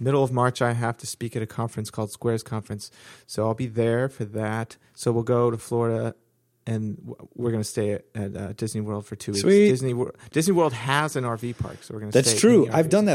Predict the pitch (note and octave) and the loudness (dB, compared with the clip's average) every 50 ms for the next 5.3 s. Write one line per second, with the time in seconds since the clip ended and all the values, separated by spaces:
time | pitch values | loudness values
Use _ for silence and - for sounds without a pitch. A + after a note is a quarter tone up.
0 | A#2 B2 A#2+ G#2+ G#2 - D3 C#3+ D#3 D#3+ D#3 - C3+ C3+ A#2+ A#2+ C#3 D3 C#3+ - | 0 0 -6 -4 2 2 2 4 4 2 2 2 0 0 0 0 -2 -4 -2 -2
1 | A2 G#2 - B2 C3+ C#3 C3 B2+ C3 B2+ - A2 A2+ B2+ - - - C3+ D3 F#3 | -4 -2 -2 -2 -2 0 0 0 -4 -2 -4 -6 -6 -6 -8 -6 -4 -2 -2 -2
2 | - - - F#2+ F2+ F2+ F2 - - D3+ B2+ F#2 E2+ - B2 - - - - C#3 | -2 -2 -4 -4 -4 -4 -6 -2 -2 0 0 0 0 0 0 0 0 0 4 4
3 | D#3 E3+ F#3 A3 - D#3 F3 - - G3+ - D#3+ - D#3 - A2 F3 E3 - - | 4 6 6 6 6 4 2 2 0 0 2 2 2 4 2 2 0 0 -4 -4
4 | C#3 E3 E3 G3 A3 F#3+ - - B2+ C3+ C3+ - G3 - - - A#2+ B2 - C3 | -2 -2 -2 -2 -4 -4 -4 -4 -6 -6 -4 -4 -4 -6 -4 -6 -8 -2 2 4
5 | C3 B2+ A#2 C3 C3+ C#3+ | 4 4 6 6 8 8